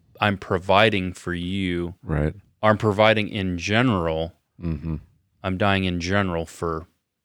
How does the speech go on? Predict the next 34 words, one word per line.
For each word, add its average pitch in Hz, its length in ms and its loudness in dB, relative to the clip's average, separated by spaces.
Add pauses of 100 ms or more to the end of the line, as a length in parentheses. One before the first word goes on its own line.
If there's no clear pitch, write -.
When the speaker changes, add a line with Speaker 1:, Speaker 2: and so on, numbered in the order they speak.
Speaker 1:
some 107 540 2
people 90 500 -4
I 87 200 2
don't 90 240 -2
know. 87 440 -6
Speaker 2:
<laughs> - 40 -12 (680)
Right. - 340 -2 (320)
Speaker 1:
Well, 92 120 0
he'll 101 200 6
make 107 220 6
it 110 80 2
even 95 200 2
more 107 200 4
clear 92 320 2
in 90 100 0
verse 92 220 0
fourteen 113 340 -2
in 95 120 -2
John 80 160 -2
Speaker 2:
Yeah. 78 60 0
Speaker 1:
ten. 85 240 -2
"I'm 107 260 4
the 117 80 2
good 117 180 0
shepherd. 92 480 0
I 95 220 2
know 101 240 0
my 143 260 0
own, 98 300 0
and 95 120 -2
my 87 220 -2
own 90 240 -2
know 87 200 -4
me. 87 400 -6